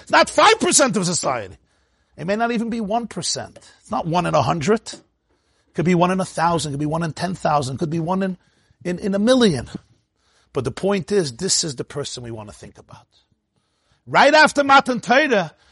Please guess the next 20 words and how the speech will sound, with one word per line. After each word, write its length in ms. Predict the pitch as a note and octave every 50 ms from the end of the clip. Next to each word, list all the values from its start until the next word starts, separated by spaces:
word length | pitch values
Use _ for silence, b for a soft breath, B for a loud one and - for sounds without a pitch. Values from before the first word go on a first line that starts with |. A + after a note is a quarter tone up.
| b b b b
you 80 | D3 D#3+
would 80 | F3+
think, 120 | A3+ G3+ D3
"Why 120 | D3+ F3+
don't 80 | G#3+ A#3
you 60 | A3
talk 180 | - A#3+ - A3+
about 180 | G#3+ G#3+ -
practical 500 | - - G#3 G#3 G3+ - A3 F#3 - A3
stuff? 540 | G3 - - A#3 A3+ F#3+ - - - - - _
Who's 140 | - G#3+ -
selling 360 | - - A#3 A#3 A3+ A#3+ A#3
their 140 | A3+ G#3+ G#3
girl?" 420 | F3 C#3+ A3+ A#3 - C#3 - - _ _ _ _ _ _ _ _ _ _ _ _ _ _ _ _ _ _ _ _ _ _ _ _ _ _ _ -
You 80 | D3
have 140 | D#3+ D#3 -
to 80 | G3 F3
be 80 | G#3
a 80 | G#3+ A3
meshugana. 600 | G#3+ A3 - - - F4 C4+ G#3+ E3 A#2 F#2+